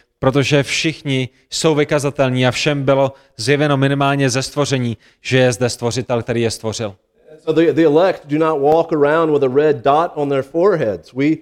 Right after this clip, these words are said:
Speaker 2: we are to <laughs> preach to everyone.
Speaker 1: A tak, a vzhledem k tomu, že vyvolení nemají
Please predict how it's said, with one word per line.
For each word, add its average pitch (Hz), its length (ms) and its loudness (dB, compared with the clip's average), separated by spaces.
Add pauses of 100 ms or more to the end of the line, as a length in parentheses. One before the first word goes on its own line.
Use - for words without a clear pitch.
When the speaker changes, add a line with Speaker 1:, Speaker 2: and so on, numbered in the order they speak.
(280)
Speaker 2:
we 147 100 2
are 156 80 2
to 160 100 -2
<laughs> - 100 -16
preach - 220 -2
to 339 140 0
everyone. 165 600 0 (240)
Speaker 1:
A 117 80 -10
tak, 135 240 -2
a 127 240 2
vzhledem 135 400 0
k - 40 -4
tomu, 151 180 0
že 156 160 2
vyvolení 156 560 2
nemají 147 480 2